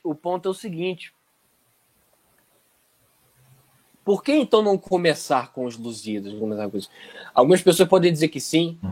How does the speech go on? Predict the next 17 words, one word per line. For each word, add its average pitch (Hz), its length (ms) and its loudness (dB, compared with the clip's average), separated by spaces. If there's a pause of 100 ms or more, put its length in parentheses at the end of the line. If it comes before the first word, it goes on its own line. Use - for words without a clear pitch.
Eu 139 140 4
acho 151 180 2
que - 120 -10
pode 160 400 2
começar 143 520 -6
se 143 120 -12
a 135 40 -10
pessoa 135 460 -10
tá 135 140 -6
pra 123 140 -10
aquilo. 143 160 -10
Mas 170 160 -4
se, 190 120 -8
tipo, - 300 -6 (480)
se - 260 -2
o 269 60 2
sujeito 175 880 0